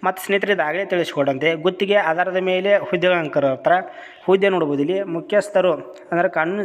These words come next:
ಸೇವೆಗಳು, ಈ ರೀತಿಯಾಗಿ ಟೋಟಲ್ ಆಗಿ ಒಂದು ಪೋಸ್ಟ್ ಖಾಲಿ ಇದ್ದಿರ್ತೈತಿ. ಇಲ್ಲಿ ನೋಡ್ಬೋದು, ಈ ಒಂದು ಪೋಸ್ಟ್‌ಗಳಿಗೆ ಇದಕ್ಕೆ ಅಪ್ಲಿಕೇಶನ್ ಹಾಕಕ್ಕೆ ಕ್ವಾಲಿಫಿಕೇಷನ್ ನೋಡ್ಕೋಬೋದು ಸ್ನೇಹಿತರೆ. ನಿವೃತ್ತ ಜಿಲ್ಲಾ ಮತ್ತು ಸೆಷನ್ಸ್ ನ್ಯಾಯಾಧೀಶರು, ಅಂದ್ರೆ ಇಲ್ಲಿ ನೋಡ್ಬೋದು, ಇಲ್ಲಿ ಇದಕ್ಕೆ ಯಾರು ಅಪ್ಲಿಕೇಶನ್ ಹಾಕ್ಬೋದಪ್ಪ ಅಂತಂದ್ರೆ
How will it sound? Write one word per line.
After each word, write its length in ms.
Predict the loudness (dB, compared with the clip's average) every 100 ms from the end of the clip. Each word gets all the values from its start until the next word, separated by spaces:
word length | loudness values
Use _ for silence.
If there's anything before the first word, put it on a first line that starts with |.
| 0
ಸೇವೆಗಳು, 380 | 2 4 4 2 -2 -16 -20 -4 2
ಈ 60 | 2
ರೀತಿಯಾಗಿ 300 | 4 2 4
ಟೋಟಲ್ 320 | 2 2 2
ಆಗಿ 200 | 2 0 -2 -2
ಒಂದು 160 | -2 -2
ಪೋಸ್ಟ್ 240 | -4 -4 -2
ಖಾಲಿ 180 | 0 0 -4
ಇದ್ದಿರ್ತೈತಿ. 480 | -6 -6 -6 -4 -4 -6 -8 -2
ಇಲ್ಲಿ 120 | 0
ನೋಡ್ಬೋದು, 320 | 0 0 0 -2 -2 -16 -20 -4
ಈ 60 | 2
ಒಂದು 260 | 2 2 0
ಪೋಸ್ಟ್‌ಗಳಿಗೆ 480 | -2 -2 0 0 2 0
ಇದಕ್ಕೆ 160 | 0
ಅಪ್ಲಿಕೇಶನ್ 440 | -2 -2 -4 -4 -6
ಹಾಕಕ್ಕೆ 320 | -6 -2 0 -2 -4 -18 -20 -4
ಕ್ವಾಲಿಫಿಕೇಷನ್ 540 | 0 0 -2 -6 -4 -4
ನೋಡ್ಕೋಬೋದು 340 | -2 0 0
ಸ್ನೇಹಿತರೆ. 400 | -2 -6 -2 0 -2 -6 -18 -20 -2
ನಿವೃತ್ತ 360 | 4 6 6 4 0
ಜಿಲ್ಲಾ 220 | 0 0 0
ಮತ್ತು 280 | -2 0 2 2 0 -2
ಸೆಷನ್ಸ್ 400 | 0 0 -2 -2
ನ್ಯಾಯಾಧೀಶರು, 680 | 2 2 2 0 2 4 2 -2 -16 -20 -20 -20 -20 _ -2
ಅಂದ್ರೆ 180 | 2 2
ಇಲ್ಲಿ 100 | 2
ನೋಡ್ಬೋದು, 280 | 0 -2
ಇಲ್ಲಿ 380 | -4 -4 -6 -16 -20 -20 0
ಇದಕ್ಕೆ 240 | 0 2
ಯಾರು 180 | 2 2
ಅಪ್ಲಿಕೇಶನ್ 440 | 0 -4 -6 -6 -4
ಹಾಕ್ಬೋದಪ್ಪ 500 | -2 0 0 2 0
ಅಂತಂದ್ರೆ 360 | 0 0 0